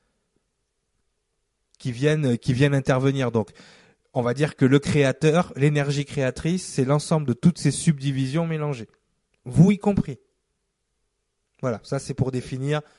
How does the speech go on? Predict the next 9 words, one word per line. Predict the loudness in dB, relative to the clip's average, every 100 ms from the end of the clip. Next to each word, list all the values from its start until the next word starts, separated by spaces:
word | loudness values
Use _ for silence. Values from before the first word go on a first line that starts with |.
| _ _
le | 0
tout, | 2 0 -4 _ _ _
d'accord ? | -14 -10 -4 -2 -4 -10 -6
Le | -4
grand | -2 -4 -4
tout. | -6 -10 -12 -20 -20 -6
Après, | 2 2 2
ce | -2 -4
qu'est | -2 -4